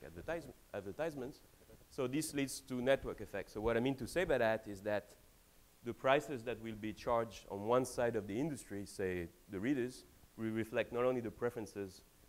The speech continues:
of the readers and the cost of supplying the content to readers, but will also reflect some, uh, specificities of the other side of the industry. So for instance,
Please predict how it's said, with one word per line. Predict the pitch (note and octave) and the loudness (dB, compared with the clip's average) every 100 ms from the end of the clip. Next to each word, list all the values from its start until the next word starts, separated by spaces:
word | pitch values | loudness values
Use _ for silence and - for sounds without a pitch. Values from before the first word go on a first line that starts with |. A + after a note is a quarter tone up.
| - - - | -20 -14 -4
of | G#2 | -2
the | F#2+ | 0
readers | G2 A#2 A2+ | 0 0 0
and | G2+ G2+ | 0 -2
the | F#2 | -2
cost | A#2 G#2+ | -2 -4
of | G2 - | -8 -8
supplying | G2+ G#2+ G#2 G2 | -6 -4 -2 -2
the | |
content | F#2 F#2+ G2+ F2 | -4 -6 -6 -6
to | A2+ | -4
readers, | E3 D#3 A2 | -2 -2 -4
but | G2 | -6
will | G2+ A2 | 0 0
also | A2+ G#2 | 0 -2
reflect | G2+ - G2 F#2+ - - - - | -4 -2 -6 -6 -14 -20 -20 -20
some, | - A2+ F#2+ F#2+ | -8 -2 0 0
uh, | F2+ E2+ E2 E2 | -2 -2 -2 -4
specificities | E2+ - G2 G2 B2 A2 F#2+ | -6 -10 -14 -12 -12 -10 -8
of | G2 F2 | -8 -2
the | G2+ | 2
other | A2 G2+ | 2 2
side | - E2+ | -4 -6
of | E2+ | -6
the | E2+ | -6
industry. | E2+ D2+ - - - - - | -8 -10 -14 -18 -18 -20 -8
So | G#2+ | -4
for | G2+ | 0
instance, | A2+ A2+ G#2+ - | 0 0 -8 -10